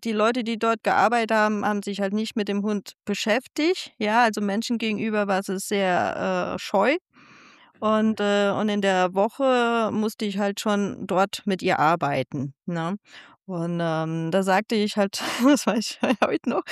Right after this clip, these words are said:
Speaker 1: zu dem Doghändler, also Doghändler, das sind die, die sich um die Hunde kümmern, ja, äh, sagte ich dann direkt: „Okay, ähm, also du machst bitte jetzt nix mehr mit dem Hund, kein Füttern, gar nix. Ich kümmere mich hier
Speaker 2: <laughs>
Speaker 1: ganz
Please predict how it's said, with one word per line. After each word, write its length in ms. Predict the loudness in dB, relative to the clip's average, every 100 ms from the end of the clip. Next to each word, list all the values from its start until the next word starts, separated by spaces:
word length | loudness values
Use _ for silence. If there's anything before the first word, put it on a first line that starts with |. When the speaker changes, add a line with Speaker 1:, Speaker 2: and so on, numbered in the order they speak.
| -6 -6 -6
Speaker 1:
zu 140 | -4
dem 200 | 0 2
Doghändler, 580 | 4 2 4 0 2 2
also 180 | 2 0
Doghändler, 560 | 0 0 0 2 4 4
das 140 | 2
sind 180 | -2 0
die, 220 | 0 0
die 260 | -2 -4 -4
sich 220 | -4 -4
um 100 | -2
die 80 | 0
Hunde 300 | 0 0 0
kümmern, 400 | 2 4 4 2 -2
ja, 220 | 0 0 -2 -14 -20 -20 -20 -16 -2
äh, 240 | 2 4
sagte 320 | 4 4 2 -2
ich 80 | 0
dann 160 | 0 2
direkt: 320 | 2 2 2
„Okay, 440 | -4 0 2 2 2
ähm, 380 | 2 2 2 0
also 180 | -2 -4
du 120 | -2
machst 260 | -2 -2 -4
bitte 160 | -2
jetzt 220 | 0 0 -2
nix 220 | -4 -2
mehr 260 | 0 2 2
mit 160 | 0 0
dem 160 | 0
Hund, 220 | 0 -2 -2
kein 180 | -4 -2
Füttern, 320 | -2 -2 0
gar 200 | 2 2
nix. 220 | 0 -4
Ich 220 | -6 -4 0
kümmere 260 | 2 2
mich 280 | 0 0 0
hier 180 | 0 0
Speaker 2:
<laughs> 20 |
Speaker 1:
ganz 220 | 0 -2